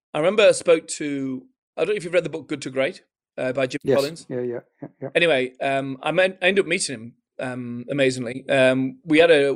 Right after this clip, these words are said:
Speaker 1: World Cup training camp in Denver, Colorado, and I guess it's relatively typical of me. When I'd read his book and I realised, "Oh, he's in Colorado.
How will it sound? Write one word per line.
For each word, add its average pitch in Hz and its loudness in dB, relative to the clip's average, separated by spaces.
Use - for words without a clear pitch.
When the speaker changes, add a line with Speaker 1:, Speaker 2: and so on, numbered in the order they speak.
Speaker 1:
World 151 0
Cup 139 -10
training 151 -4
camp 135 -10
in 127 -12
Denver, 139 -2
Colorado, 127 -2
and 123 -10
I 143 0
guess 160 0
it's 143 -6
relatively 135 2
typical 139 0
of 131 -4
me. 139 2
When 143 -4
I'd 156 2
read 175 6
his 151 0
book 151 4
and 147 -4
I 165 -2
realised, 151 2
"Oh, 147 -4
he's 139 -6
in 139 -4
Colorado. 151 4